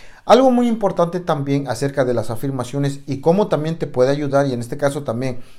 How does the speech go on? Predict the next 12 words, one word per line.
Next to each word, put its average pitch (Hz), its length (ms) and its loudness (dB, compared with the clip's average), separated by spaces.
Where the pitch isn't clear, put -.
a 107 80 -8
mejorar 117 460 -2
tu - 120 -6
salud, 135 440 2
a 120 60 0
mejorar, 117 560 -4
eh, 117 220 -10
eh, 113 240 -6
en 117 120 -6
este 113 180 -8
caso 123 260 -4
tu, 110 360 -8